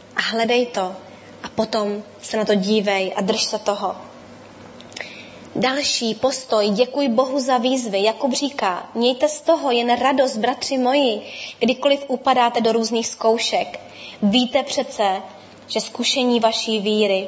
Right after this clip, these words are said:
přináší vytrvalost.“ Ano, to přináší vytrvalost. Jestli někdo kolem tebe je silný, nebo vidíš, že seš požehnaný, tak si buď, nebo že je požehnaný,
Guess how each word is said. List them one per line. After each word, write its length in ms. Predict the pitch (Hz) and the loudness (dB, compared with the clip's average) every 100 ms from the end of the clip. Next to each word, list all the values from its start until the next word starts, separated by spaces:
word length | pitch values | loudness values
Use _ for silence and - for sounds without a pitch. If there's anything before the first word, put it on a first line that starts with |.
| - | -6
přináší 580 | - 220 202 208 - 214 | -6 -2 -2 -2 -2 -2
vytrvalost.“ 680 | 202 208 190 185 185 190 - - - | -2 -4 -2 -2 -2 -6 -14 -8 -6
Ano, 320 | 214 196 180 - - - - - - - - - | -4 -6 -8 -14 -20 -20 -20 -20 -20 -20 -20 -2
to 120 | 220 | 0
přináší 520 | 208 220 214 208 - | 0 -2 -2 -2 -2
vytrvalost. 840 | 208 202 208 185 175 - - - - - - - - - - - | -2 -2 -2 0 -2 -2 -8 -10 -20 -20 -20 -20 -20 -20 -18 -4
Jestli 200 | 214 247 | -2 2
někdo 420 | 254 240 240 240 - | 2 4 2 0 -2
kolem 240 | 240 240 | 0 0
tebe 340 | 240 247 220 208 | 2 2 2 2
je 120 | 202 | 0
silný, 760 | - - 262 262 240 202 190 - - - - | -4 0 2 2 2 0 -4 -8 -16 -18 -4
nebo 180 | 226 226 | 2 4
vidíš, 360 | 220 233 247 233 | 4 4 4 0
že 100 | 226 | -4
seš 220 | - 220 | -4 -4
požehnaný, 680 | - 247 247 240 220 208 196 | -2 0 0 0 -2 -2 -2
tak 120 | 202 | -2
si 100 | - | 0
buď, 260 | 208 214 - | -2 -2 -4
nebo 180 | 226 214 | 0 0
že 120 | 202 | 2
je 60 | 214 | 2
požehnaný, 720 | 214 233 254 240 214 202 190 | 2 2 0 0 0 -2 -4